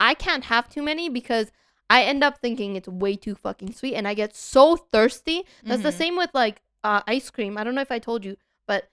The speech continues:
Speaker 1: I eat ice cream and I get so thirsty after. Like,
Speaker 2: Mm-hmm.
Speaker 1: so thirsty. So I can't do that whole, whole strip thing.
Speaker 2: Yeah.
Speaker 1: Hell no.
Speaker 2: Um, and then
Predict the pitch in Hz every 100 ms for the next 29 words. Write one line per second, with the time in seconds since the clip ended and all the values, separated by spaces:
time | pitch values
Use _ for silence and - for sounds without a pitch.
0 | _ _ _ _ _ - 208 254 - 311
1 | - 214 - - 311 269 208 208 208 -
2 | 214 - 202 - 214 202 - - _ -
3 | 220 233 226 208 277 302 - 240 233 -
4 | 160 - _ _ _ _ - 254 240 226
5 | 254 _ _ _ - 247 392 269 247 240
6 | 208 220 214 233 - 220 208 214 - -
7 | 208 _ - 175 185 220 196 165 262 208
8 | 190 _ _ _ _ - 208 208 208 202
9 | - 220 226 214 208 208 196 196 180